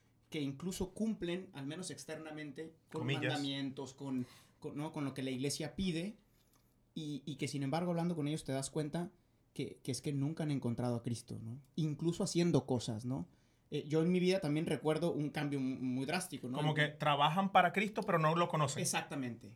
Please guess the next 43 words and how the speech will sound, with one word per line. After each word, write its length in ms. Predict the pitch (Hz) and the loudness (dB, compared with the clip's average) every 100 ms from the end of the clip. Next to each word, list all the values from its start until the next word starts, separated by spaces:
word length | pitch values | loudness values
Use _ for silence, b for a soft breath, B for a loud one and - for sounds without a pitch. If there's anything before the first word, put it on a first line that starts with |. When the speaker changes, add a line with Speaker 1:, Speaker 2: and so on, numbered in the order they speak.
| _ | _
Speaker 1:
exactamente. 240 | 151 139 147 170 180 | -8 -4 2 6 6
Speaker 2:
Tienen 60 | 196 | 6
un 140 | 202 | 4
jefe, 340 | 190 220 220 233 | 4 4 2 2
pero 160 | 190 | 4
no 100 | 160 | 6
saben 180 | 165 165 | 4 4
quién 140 | 165 | 2
es 80 | 156 | 2
el 100 | 151 | 2
jefe. 240 | 127 120 - | 0 -2 -4
Speaker 1:
Sí, 280 | - 247 226 _ | -2 -2 -2 _
sí, 200 | - 226 220 | -6 -4 -2
y 100 | 180 | 0
pueden, 300 | 214 240 233 | 2 2 2
y 140 | 185 | -2
te 200 | 180 151 | -2 0
digo, 200 | 226 185 | 2 2
pueden 160 | 190 214 | 0 -2
estar 180 | - 208 | 0 -2
haciendo 240 | 208 185 | 0 0
oraciones, 300 | 127 196 185 | -2 -2 2
Speaker 2:
Sí, 100 | 254 | 4
sí, 80 | 277 | 4
sí, 40 | |
Speaker 1:
pueden 160 | 208 214 | 2 2
Speaker 2:
sí. 60 | 165 | 0
Speaker 1:
ir 60 | 208 | 0
a 40 | |
misa 300 | 202 247 156 | 2 0 0
y 60 | 156 | -2
pueden 240 | 226 262 | -2 -2
pasar 320 | 202 214 226 | -4 -8 -10
años 400 | - 233 247 190 | -8 -2 -2 -2
enteros 540 | 175 160 180 220 247 - | -8 -6 -6 -6 -8 -6
y 80 | 160 | -4
a 40 | |
lo 100 | 151 | -2
mejor 380 | 151 143 196 247 | -4 -2 -2 -2
nunca 400 | 175 160 185 202 | -6 -4 -4 -4
encontrarse 800 | 220 208 147 139 175 185 175 156 - | -6 -4 -4 -2 -2 0 -2 -4 -6
como 280 | 147 139 135 | -4 -4 -4
con, 380 | 135 127 123 | -4 -4 -6